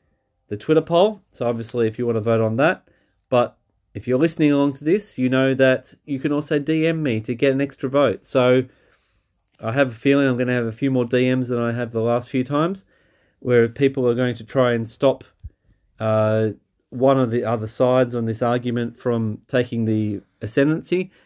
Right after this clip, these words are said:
and we'll see. So get out there, vote, and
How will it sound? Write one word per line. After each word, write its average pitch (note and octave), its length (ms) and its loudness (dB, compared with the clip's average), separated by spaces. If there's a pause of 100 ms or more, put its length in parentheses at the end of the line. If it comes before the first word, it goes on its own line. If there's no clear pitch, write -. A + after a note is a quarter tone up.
(380)
and D3 560 2
we'll D3+ 220 4
see. C3 300 0
So D3 520 4 (1800)
get C#3+ 120 6
out D#3+ 140 4
there, E3 360 2
vote, D#3 560 2 (420)
and C3+ 580 0